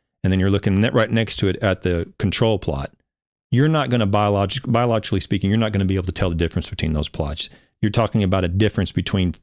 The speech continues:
fifty percent coverage and forty-eight or forty-nine percent coverage. Okay, maybe forty, e-, forty-five percent coverage from the,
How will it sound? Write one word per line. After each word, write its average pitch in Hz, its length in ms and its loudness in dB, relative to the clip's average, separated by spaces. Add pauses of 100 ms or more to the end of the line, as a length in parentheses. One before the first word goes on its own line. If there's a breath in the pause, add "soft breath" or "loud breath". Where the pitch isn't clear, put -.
fifty 127 400 0
percent - 400 0
coverage 90 500 0
and 90 220 0
forty-eight 101 720 2
or 87 80 0
forty-nine 87 600 0
percent 76 360 -4
coverage. 73 560 -8 (520)
Okay, 82 340 -2 (280)
maybe 95 320 2
forty, 104 460 0
e-, 117 60 4
forty-five 107 680 0
percent 85 300 -2
coverage 78 340 -4
from 82 240 0
the, 82 120 0